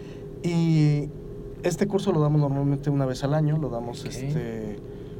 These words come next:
Speaker 1: en los meses de enero o febrero normalmente. Ese sí, pues, curso nunca me ha fallado, todos los años ya desde hace como veintitrés.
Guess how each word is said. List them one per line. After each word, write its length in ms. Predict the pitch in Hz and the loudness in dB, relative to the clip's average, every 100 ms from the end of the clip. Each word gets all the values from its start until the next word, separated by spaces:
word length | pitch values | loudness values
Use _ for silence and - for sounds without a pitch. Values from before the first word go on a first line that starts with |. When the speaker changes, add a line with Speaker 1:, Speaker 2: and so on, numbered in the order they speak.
| - - - | -12 -12 -6
Speaker 1:
en 240 | 131 123 123 | -2 -2 -2
los 120 | 117 | -2
meses 360 | 131 - 135 | -4 -4 -4
de 80 | 135 | -2
enero 340 | 120 139 135 123 | 0 2 2 0
o 60 | |
febrero 580 | - 120 131 151 151 170 | -2 -2 2 4 4 2
normalmente. 800 | 147 113 117 120 123 127 - 180 - - - - - - | 0 -2 -2 -2 -2 -4 -4 -6 -8 -12 -12 -12 -12 -8
Ese 220 | 135 135 143 | -4 0 0
sí, 280 | - 139 131 | 2 0 0
pues, 140 | - - - | -4 -6 -4
curso 280 | 139 135 131 | -2 0 0
nunca 260 | 131 123 | -2 -2
me 120 | 127 | -4
ha 20 | 123 | 0
fallado, 360 | 147 196 196 | 2 4 2
todos 180 | 156 143 | 2 0
los 160 | 127 135 | 0 -2
años 180 | 131 | 0
ya 120 | 117 113 | 0 -2
desde 120 | 110 | -2
hace 180 | 101 101 | -6 -8
como 220 | 98 101 | -8 -8
veintitrés. 600 | 110 - 143 175 190 | -8 -6 0 0 0